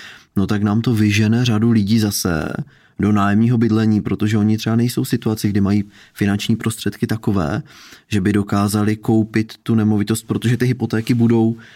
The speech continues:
na těch třeba, nevím, třech a půl procentech a pořád ta absolutní částka té měsíční splátky bude vyšší než to nájemné třeba. A v ten okamžik ti lidé řeknou, "Ne, my jdeme do toho nájmu bydlet levněji,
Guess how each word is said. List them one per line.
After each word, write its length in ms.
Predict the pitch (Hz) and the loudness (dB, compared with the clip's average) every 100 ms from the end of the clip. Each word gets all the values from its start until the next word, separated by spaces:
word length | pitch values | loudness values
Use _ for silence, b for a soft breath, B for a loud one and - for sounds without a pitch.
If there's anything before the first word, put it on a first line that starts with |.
| B | B
na 80 | 107 | -4
těch 200 | 104 117 | -2 -4
třeba, 500 | - 107 113 113 110 110 - _ _ _ _ _ - | -4 -2 0 0 -2 -6 -16 _ _ _ _ _ -8
nevím, 300 | 95 85 101 | -4 0 0
třech 220 | 101 104 - | 0 -4 -4
a 60 | |
půl 160 | 98 117 | -2 0
procentech 800 | 117 107 110 101 101 98 131 - B B | 0 -2 0 0 0 0 -2 -6 B B
a 80 | - | -8
pořád 380 | 98 107 110 113 | -4 0 0 0
ta 100 | 110 | -2
absolutní 420 | 104 113 110 123 | -2 -2 0 0
částka 340 | 110 107 - 110 | 0 -2 -4 -2
té 100 | 110 | 0
měsíční 420 | 104 - - 113 | 0 -4 -4 -4
splátky 320 | 113 107 - | -2 -2 2
bude 200 | 113 117 | 2 2
vyšší 460 | 113 113 - 120 147 B B - | 0 -2 0 0 -2 B B -2
než 200 | 113 117 | -2 0
to 120 | 131 | 0
nájemné 560 | 120 117 110 107 85 85 | 2 2 2 2 0 -2
třeba. 300 | - 85 85 - 113 B B - | -4 -4 -4 -8 -18 B B -10
A 60 | |
v 120 | - | -8
ten 200 | - 120 123 | -2 -2 0
okamžik 480 | 113 113 113 117 | -2 0 2 0
ti 100 | - | 0
lidé 260 | 113 110 113 | 0 2 2
řeknou, 280 | 110 120 117 | 0 0 2
"Ne, 200 | 113 113 | 2 2
my 140 | 117 | 2
jdeme 220 | 113 113 | 2 2
do 100 | 113 | 2
toho 220 | 107 117 120 | 0 2 2
nájmu 340 | 113 110 113 | 2 2 2
bydlet 280 | 110 107 117 | 2 2 2
levněji, 560 | 117 113 113 104 104 | 2 2 2 2 2